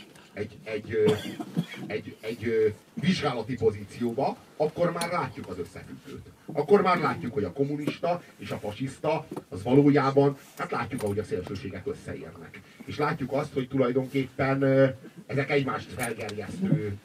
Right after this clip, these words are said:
folyamatok. De e-, ez a politika rendszerén belül, a politikai kommunikáción belül sosem fog megtörténni. Tehát, ö,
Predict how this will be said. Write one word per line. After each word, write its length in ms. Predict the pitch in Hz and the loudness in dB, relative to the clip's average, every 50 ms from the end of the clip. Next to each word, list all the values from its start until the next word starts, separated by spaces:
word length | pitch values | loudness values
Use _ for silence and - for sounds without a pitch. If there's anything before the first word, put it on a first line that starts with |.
| - - | -12 -6
folyamatok. 520 | - 101 87 80 80 - - - - - - - - - - - - - _ - - - - 135 | -6 -6 -6 -6 -10 -12 -8 -8 -6 -6 -4 -4 -4 -6 -8 -10 -20 -20 _ -20 -18 -8 -2 2
De 240 | 139 131 131 127 - - | 2 2 2 0 -6 -6
e-, 240 | - - 202 - - - - - - - - | 0 4 4 4 4 2 -4 -16 -18 -8 -4
ez 180 | - 139 139 | -2 2 2
a 60 | 147 | 2
politika 440 | 139 151 147 139 135 143 139 139 139 | 0 2 2 2 2 2 0 0 0
rendszerén 500 | 143 135 143 143 - 143 147 143 139 135 | 2 2 0 0 -2 -2 0 0 0 0
belül, 240 | 131 131 139 139 135 | 0 0 2 4 4
a 60 | - | 2
politikai 420 | - 151 151 143 143 - 147 135 135 | 2 -2 -4 -4 -2 0 0 0 2
kommunikáción 760 | 139 151 151 139 135 131 - - - - - 147 143 143 139 | 0 -2 -4 -4 -4 -4 -6 -6 -8 -6 -6 -4 -4 -4 -2
belül 360 | 135 127 127 135 143 147 139 - - - | -2 0 2 2 2 2 0 -4 -8 8
sosem 360 | - 214 220 - 220 202 190 | 12 12 12 12 12 4 4
fog 180 | 165 147 131 127 | 4 4 4 2
megtörténni. 720 | 117 101 - - 120 104 - - 110 101 98 95 92 - - - - - - - | 0 -6 -4 -4 -4 -4 -2 -2 -4 -4 -4 -6 -10 -12 -14 -16 -20 -20 -12 -4
Tehát, 220 | - 127 143 147 - | -2 0 0 4 10
ö, 200 | 151 147 143 | 12 12 12